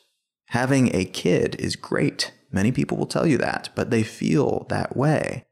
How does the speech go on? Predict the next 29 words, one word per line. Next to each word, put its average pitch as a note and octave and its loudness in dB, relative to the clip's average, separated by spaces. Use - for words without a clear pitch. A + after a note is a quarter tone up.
because G2 -2
the F2 0
incentives - 0
in G2+ 2
having G2+ 0
kids - -2
tend G2 0
to - -4
outweigh F2 -4
those - -6
downsides. - -2
In A2+ 4
this C#3+ 4
way, D3+ 4
the A2+ 0
creatures D3+ 2
who A2+ 2
are G#2+ 2
the - -2
most G2+ 0
biologically G2 -2
incentivized - -4
to - -2
do A#2 2
things G#2+ 0
like - -6
reproduce F2+ -4
and F#2 -8
survive, G#2+ -2